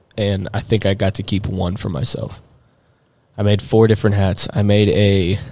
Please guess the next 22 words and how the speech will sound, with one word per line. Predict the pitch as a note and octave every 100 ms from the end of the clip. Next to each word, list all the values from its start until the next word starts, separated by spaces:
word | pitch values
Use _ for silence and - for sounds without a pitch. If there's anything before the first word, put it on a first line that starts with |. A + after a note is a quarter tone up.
| - - -
an | G#2+
original, | G2+ A2 A#2+ B2 B2+ - -
which | G#2 G2+
was | A2 G2 F#2 G#2
all | - G#2
black | G#2 G#2 G#2 G2+
with | G2
either | G#2+ G2+ F#2+ F#2
white | G2 G2
font | - G#2 G2+
or |
red | F#2 F#2+ -
font. | F#2+ F#2 - _ _ _ _ _ _ _ _ _
Then | G#2 G2+
after | G#2+ G#2+
that, | G2+ G#2 G#2
I |
came | F#2+ A2 G2+
out | G2 F2+
with | G2 - -
the, | G2+ F#2+ F2+
uh, | E2 C#2 - -